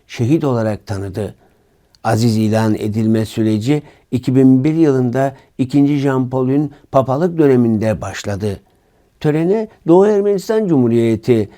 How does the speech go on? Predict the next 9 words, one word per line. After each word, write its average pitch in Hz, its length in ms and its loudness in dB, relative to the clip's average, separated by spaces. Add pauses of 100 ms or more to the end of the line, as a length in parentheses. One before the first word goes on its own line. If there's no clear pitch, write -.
(160)
Başbakanı 120 640 -2
Nikol 110 300 -2
Paşinyan 120 720 -2
ve 151 120 0
İtalyan 139 460 0
Cumhurbaşkanı 143 840 0 (200)
Sergio 147 600 2 (160)
Mattarella 131 800 0
katıldı. 101 600 -6